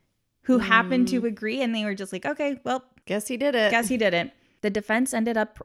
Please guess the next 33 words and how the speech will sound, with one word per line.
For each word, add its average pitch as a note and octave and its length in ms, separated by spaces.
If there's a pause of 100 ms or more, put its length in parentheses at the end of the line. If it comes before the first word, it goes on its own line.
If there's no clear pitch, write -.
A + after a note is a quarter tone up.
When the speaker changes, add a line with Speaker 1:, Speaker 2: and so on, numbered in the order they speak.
(100)
Speaker 1:
only G#3+ 240
presenting G#3 500
one G3+ 220
witness F#3+ 340
to F#3 80
the F3+ 100
jury, E3 440 (280)
the F#3+ 120
Willingham's G#3+ 640
babysitter, F#3+ 680 (360)
who A#3 140
said G#3 280
she G#3+ 160
could G#3 120
not G3+ 220
believe B3 320
that G3+ 180
Willingham G3+ 460
could G3 220
have F#3 240
ever F#3 240
killed F3+ 260
his F3 160
children. E3 500 (600)
Willingham A#3 540
had G#3 160
wanted G#3+ 360
to G3+ 80
testify, F3 600
but F#3+ 220
Martin F#3 260
and B3 160
Dunn F#3+ 280